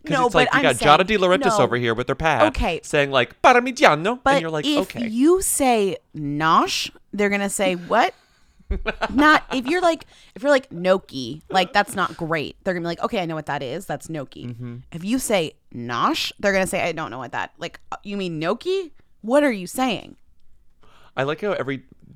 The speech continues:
Speaker 1: have you, you've definitely, like, Googled a pasta shape, right? When you're at an Italian restaurant, you're like,
Speaker 2: Always.
Speaker 1: "I don't know what this one
Speaker 2: Yeah.
Speaker 1: is." <laughs> And
Speaker 2: Are you
Speaker 1: you have
Speaker 2: kidding?
Speaker 1: to Google it.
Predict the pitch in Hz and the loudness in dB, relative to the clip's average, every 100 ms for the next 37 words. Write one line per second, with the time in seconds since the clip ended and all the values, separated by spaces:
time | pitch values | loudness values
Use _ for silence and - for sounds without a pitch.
0 | _ _ _ - 135 175 185 - 143 175 | _ _ _ -12 -10 -8 -8 -8 -10 -8
1 | 160 127 123 - 110 104 98 107 104 101 | -6 -6 -8 -8 -6 -6 -6 -8 -8 -8
2 | - 101 - 113 98 - 104 - 113 120 | -8 -8 -10 -14 -14 -8 -6 -6 -4 -4
3 | 120 117 120 113 113 123 - 135 185 113 | -2 -4 -4 -6 -4 -6 -4 -2 -2 -2
4 | 107 - 98 95 98 104 107 120 262 294 | -4 -6 -8 -6 -6 -4 -6 -4 -2 -4
5 | - - - 180 208 190 220 175 123 117 | -6 -6 -4 -4 -2 -2 -2 -4 -2 -2
6 | 110 131 | 0 -2